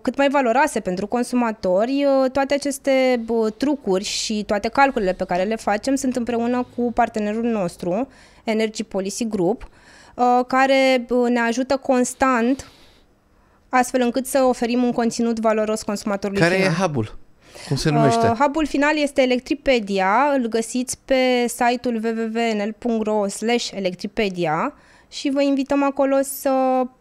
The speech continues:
Speaker 1: cunoașteți poveștile expuse și, uh, calculele și modul în care putem să facem, uh, facem,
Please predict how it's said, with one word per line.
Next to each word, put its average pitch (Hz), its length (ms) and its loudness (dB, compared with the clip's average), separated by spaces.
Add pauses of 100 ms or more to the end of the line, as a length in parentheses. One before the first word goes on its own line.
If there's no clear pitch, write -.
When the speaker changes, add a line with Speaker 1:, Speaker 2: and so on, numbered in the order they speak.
Speaker 1:
cunoașteți 269 480 -2
poveștile 214 640 -2
expuse 196 800 -2
și, 269 640 0
uh, 233 540 0
calculele 226 800 2 (300)
și - 160 -6
modul 269 260 2
în 254 80 0
care 240 180 0
putem 240 220 -4
să 233 140 -4
facem, 226 500 -2
uh, 214 600 -2
facem, 208 340 -4